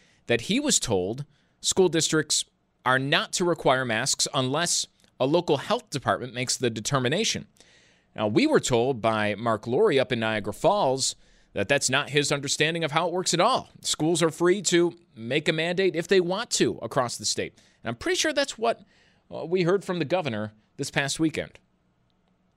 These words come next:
So all this back and forth, I, I think what it comes down to at the end of the day is, well, uh, there's no, no one to point to to say,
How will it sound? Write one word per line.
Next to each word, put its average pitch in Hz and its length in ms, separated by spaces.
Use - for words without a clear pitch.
So 208 140
all 285 240
this 247 180
back 247 320
and 202 80
forth, 214 260
I, 165 140
I 175 80
think 202 260
what 208 140
it - 80
comes 175 240
down 226 240
to 160 120
at 139 100
the 143 120
end 156 100
of 135 100
the 123 60
day 208 340
is, 135 500
well, 170 400
uh, 165 60
there's 165 320
no, 220 400
no 214 200
one 254 140
to 175 60
point - 360
to 117 300
to 135 80
say, 131 340